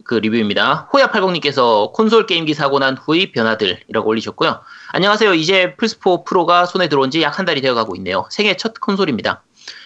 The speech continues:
게임은 첫 타이틀로 라오어하고 두 번째로 언차티드 컬렉션 하고 있습니다. 난이도는 보통 스토리 위주로 진행하고 있어서 쭉쭉 진행하고 있습니다. 언차 쓰리 중-, 중반까지 한 것 같네요. 지난 약 한 달 동안의 변화를 좀 적어볼까 합니다. 일, 새로운 재미.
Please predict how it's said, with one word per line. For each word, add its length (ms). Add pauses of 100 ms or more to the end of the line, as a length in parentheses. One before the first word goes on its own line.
게임은 340
첫 160
타이틀로 460
라오어하고 680
두 80
번째로 360
언차티드 380
컬렉션 400
하고 160
있습니다. 380 (320)
난이도는 400
보통 400
스토리 320
위주로 280
진행하고 380
있어서 260
쭉쭉 280
진행하고 400
있습니다. 360 (440)
언차 200
쓰리 280
중-, 280
중반까지 800
한 160
것 80
같네요. 360 (400)
지난 320
약 180
한 80
달 140
동안의 280
변화를 300
좀 120
적어볼까 440
합니다. 340 (600)
일, 200
새로운 320
재미. 260